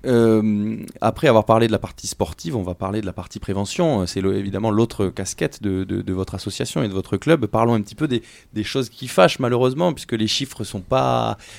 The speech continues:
très reluisants depuis quelques, depuis quelques années. Il y a des noyades qui sont, euh, euh, en hausse, des chiffres de noyades qui sont en hausse, notamment l'année dernière.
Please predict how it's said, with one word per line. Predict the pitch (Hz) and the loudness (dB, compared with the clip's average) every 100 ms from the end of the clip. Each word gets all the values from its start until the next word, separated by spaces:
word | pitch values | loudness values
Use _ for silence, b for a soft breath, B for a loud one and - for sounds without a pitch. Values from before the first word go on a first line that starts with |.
| - | -4
très | 131 | 2
reluisants | 110 120 139 143 165 | 6 6 4 4 2
depuis | 120 110 | 2 -2
quelques, | 117 104 - 104 95 b b b | -4 -2 0 0 -2 b b b
depuis | 101 - 113 | -10 -8 -6
quelques | 117 104 - 113 104 104 101 104 | -4 -4 0 2 4 4 2 4
années. | 110 135 175 175 | 4 4 2 2
Il | |
y | 110 | 2
a | 98 | 0
des | 92 98 | 0 -2
noyades | 101 107 117 104 | 2 4 4 2
qui | - | -8
sont, | - 110 104 98 | -6 -2 0 2
euh, | 87 85 87 90 92 98 | 2 0 -2 -4 -8 -6
euh, | 92 92 90 92 - | -4 -4 -4 -8 0
en | 95 | 6
hausse, | 156 170 | 8 6
des | 110 | 0
chiffres | 98 - - | -4 -6 -6
de | 104 | -2
noyades | 101 110 104 | 2 2 0
qui | - | -4
sont | - | -4
en | 101 98 - | -2 -2 0
hausse, | - 170 - | 2 2 2
notamment | 101 98 104 | -2 0 2
l'année | 95 92 | 2 2
dernière. | 92 104 160 | 0 2 0